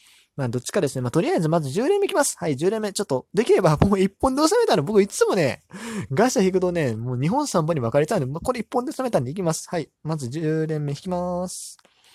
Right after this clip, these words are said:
はい、今ね、えっと、エナジーは二千九百五十と、ほぼ三千あるんで、もう余裕で回せますね。回しきれます。ということで、いきます。はい。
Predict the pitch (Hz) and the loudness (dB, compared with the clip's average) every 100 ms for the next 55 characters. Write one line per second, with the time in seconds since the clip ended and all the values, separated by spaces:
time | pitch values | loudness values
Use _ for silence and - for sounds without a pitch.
0 | _ _ _ 131 135 147 160 160 127 - | _ _ _ -6 -4 -2 0 2 0 -4
1 | - 120 135 180 196 180 135 131 170 220 | -8 -6 -2 0 2 2 0 0 -2 2
2 | 175 127 139 151 110 - 226 226 131 127 | 0 2 0 0 -4 -2 0 0 0 -2
3 | 151 143 117 113 101 101 110 127 151 151 | -2 -2 -2 -6 -8 -10 -2 0 0 -2
4 | 160 156 143 131 143 - 127 165 - 147 | -4 -4 -6 -4 -6 -2 0 0 -2 -6
5 | 131 120 - - _ _ - - - - | -6 -6 -8 -14 _ _ -20 -20 -20 -20
6 | - _ - 139 135 113 - 123 120 117 | -20 _ -6 -4 -2 -4 -4 -6 -6 -6
7 | 120 - - 123 | -6 -10 -10 -10